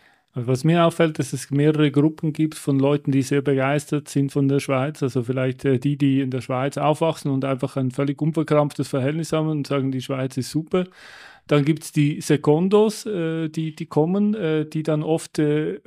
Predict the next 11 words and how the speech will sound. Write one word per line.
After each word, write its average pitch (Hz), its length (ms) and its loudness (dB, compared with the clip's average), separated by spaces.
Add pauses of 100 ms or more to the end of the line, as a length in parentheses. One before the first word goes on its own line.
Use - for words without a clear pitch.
(280)
<laughs> 147 380 -6
vielmals 156 460 -2
die, 139 240 2
die 170 80 -8
überzeugteren 160 840 2
Schweizer 156 480 2
sind, 156 480 0
äh, 147 40 -6
als 139 600 -4
manche 139 640 -2 (240)
Urschweizer. 185 800 0